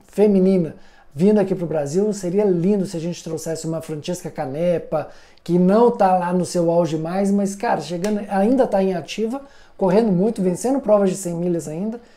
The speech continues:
Se ela pousasse aqui no Brasil, cara, ia ser fantástico. Fica aí a dica pra vocês que são organizadores de provas longas aqui no Brasil, é um grande nome, tá?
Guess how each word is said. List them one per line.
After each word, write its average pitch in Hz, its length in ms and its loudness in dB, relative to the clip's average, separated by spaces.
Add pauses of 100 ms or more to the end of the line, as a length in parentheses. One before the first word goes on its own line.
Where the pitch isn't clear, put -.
(140)
Se - 140 -10
ela 208 120 0
pousasse 185 800 -2
aqui 185 260 -4
no 185 100 -2
Brasil, 165 520 -6 (340)
cara, 165 440 -6 (100)
ia 165 160 -4
ser 156 160 -8
fantástico. 151 500 -10
Fica 160 260 -6
aí 170 100 2
a 175 80 0
dica 170 260 -6
pra 190 140 -6
vocês 185 560 -4
que - 100 -18
são 220 200 -4
organizadores 226 680 0
de 202 60 -6
provas 196 360 0
longas 190 420 -4 (360)
aqui 156 200 -8
no 170 80 -2
Brasil, 160 400 -2
é 180 40 0
um 175 140 -2
grande 170 340 0
nome, 156 280 -4
tá? 190 360 -2